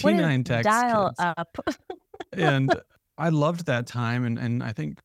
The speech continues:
Speaker 2: when I try to think back to why I loved it, I, I have this feeling that a lot of it was, was that being disconnected.
Speaker 1: Yeah, I, it's great. And also lonely. And you think about families scattered around the globe, transnational families who are trying to make this work, and think, "Yeah, you can see how weeks go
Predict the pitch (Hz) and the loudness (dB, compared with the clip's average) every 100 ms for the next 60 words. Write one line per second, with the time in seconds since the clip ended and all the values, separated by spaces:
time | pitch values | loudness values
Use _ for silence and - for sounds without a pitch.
0 | - 143 147 151 143 123 - 139 110 - | -12 -10 -6 -2 0 0 -2 -2 -4 -4
1 | 143 120 120 117 117 - 107 104 113 131 | -4 -4 -4 -6 -6 -6 -4 -2 -2 -2
2 | 101 98 98 98 104 107 113 - 113 123 | -2 -2 -4 -4 -6 -6 -8 -8 -6 -6
3 | 117 113 - 117 110 107 101 98 101 104 | -6 -10 -6 -2 0 0 0 0 0 -2
4 | - 107 101 107 - - - - 131 120 | -4 -4 -4 -8 -14 -18 -20 -10 -4 -2
5 | 123 120 113 107 104 - _ _ _ _ | -2 -2 -2 -4 -4 -10 _ _ _ _
6 | 131 120 110 92 110 - - 101 101 104 | 0 2 2 0 -4 -4 -2 0 0 -4
7 | - 101 - - - 180 - _ - 156 | -6 -6 -6 -8 -6 -6 -12 _ -6 -6
8 | 156 - _ - 185 - - 190 - 254 | -6 -10 _ -12 -12 -10 -4 -2 -4 -8
9 | _ _ _ _ _ _ - 277 311 339 | _ _ _ _ _ _ -2 2 2 0
10 | 330 302 349 196 156 170 190 226 214 208 | -2 0 2 2 0 -2 -4 -4 -2 -2
11 | 208 180 196 185 170 - 175 170 165 160 | 2 2 2 0 -4 -2 -2 0 -4 -4
12 | 160 156 160 160 - 165 160 165 - 160 | -4 -4 -2 -2 -4 -8 -4 -4 -4 -6
13 | - 156 160 165 - 151 170 156 156 - | -2 -2 -2 -6 -6 -6 -4 -4 -6 -6
14 | 165 160 160 - - 170 214 233 175 - | -6 -4 -4 -6 -8 -4 0 2 0 -2
15 | 180 - 180 170 156 165 - 170 | -4 -2 -2 -2 -2 -8 -4 -4